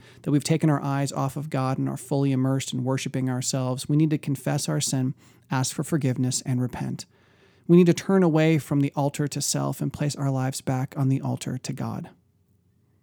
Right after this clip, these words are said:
By the way, if you're just joining us and haven't worked through the What is Worship series or the Grow Your Worship series, those are both linked in the description of today's episode and will be a huge help to you.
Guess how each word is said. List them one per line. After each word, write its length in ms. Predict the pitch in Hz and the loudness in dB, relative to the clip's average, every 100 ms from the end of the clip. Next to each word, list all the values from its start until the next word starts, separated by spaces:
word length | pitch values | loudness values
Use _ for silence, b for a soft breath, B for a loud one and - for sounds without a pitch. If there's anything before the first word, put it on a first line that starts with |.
| B B B B B | B B B B B
By 100 | 147 | 0
the 100 | 143 | 4
way, 200 | 147 143 | 6 6
if 100 | 139 | 4
you're 60 | 147 | 4
just 240 | 160 123 | 4 4
joining 260 | 165 160 156 | 4 6 6
us 160 | 151 | 4
and 80 | 151 | 0
haven't 300 | - 160 160 | 0 0 2
worked 220 | 147 147 | 0 0
through 200 | - 151 | -2 0
the 80 | 139 | 0
What 180 | 127 135 | 2 2
is 160 | 143 143 | 2 0
Worship 320 | 139 - - | -2 -2 -4
series 520 | - 143 139 139 143 | 0 2 2 0 -2
or 40 | |
the 80 | 131 | -2
Grow 300 | 123 139 147 | 2 6 8
Your 160 | 151 151 | 8 6
Worship 380 | 143 139 - - | 4 2 -2 -2
series, 480 | - 139 135 135 | 0 2 2 0
those 240 | - 139 139 | 0 0 0
are 40 | |
both 280 | 127 131 - | 0 -2 0
linked 200 | 135 131 | 0 0
in 60 | 127 | -2
the 80 | |
description 460 | 123 - 139 - 135 | -2 -4 -4 -4 -4
of 40 | |
today's 320 | 131 160 135 139 | -4 -4 -4 -2
episode 480 | 135 143 139 131 | -4 -2 0 -2
and 160 | 131 127 | 0 0
will 140 | 127 | 0
be 140 | 127 127 | 2 0
a 40 | |
huge 360 | 131 - 135 - | 0 0 0 0
help 240 | 135 - | -4 -4
to 100 | - | -4
you. 240 | 131 - | -4 -4